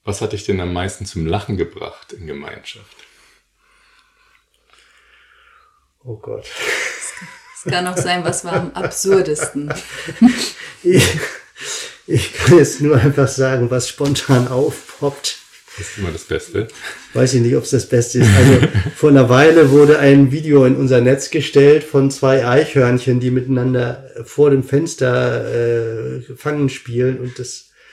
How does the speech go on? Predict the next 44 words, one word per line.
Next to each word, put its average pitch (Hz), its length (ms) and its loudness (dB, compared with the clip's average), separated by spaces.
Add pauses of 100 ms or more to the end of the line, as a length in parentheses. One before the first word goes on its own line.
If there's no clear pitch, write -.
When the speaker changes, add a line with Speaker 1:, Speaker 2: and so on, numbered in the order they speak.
(280)
Speaker 2:
sah 123 240 -4
so 139 300 -4
witzig 139 380 -12
aus, 117 320 -6
wie 123 60 -6
das 120 180 -10
immer 123 240 -8
auf - 100 -18
der - 160 -12
einen 131 260 -4
oder 117 160 -10
auf - 120 -18
der 110 120 -10
anderen 123 200 -8
Seite 120 200 -8
vom 120 200 -10
Baumstamm 120 460 -10 (180)
auftauchte 120 640 -6
und, 123 380 -12
äh, 113 220 -10 (1080)
dass 104 200 -14
jemand 117 200 -10
das 113 160 -10
so 127 360 -8 (120)
live 123 340 -6
gefilmt 135 460 -6
hat 120 180 -10
und 120 280 -16 (340)
dann 117 120 -14
gleich 113 220 -12
ins - 180 -16
Netz - 220 -12
gestellt - 340 -14
hat. 113 60 -16
Da 117 80 -8
musste 120 280 -10
ich 117 100 -20
auf - 120 -20
jeden 117 120 -8
Fall 110 120 -8
sehr 117 140 -8
herzhaft 113 400 -14
lachen 110 300 -14
bei. 113 180 -16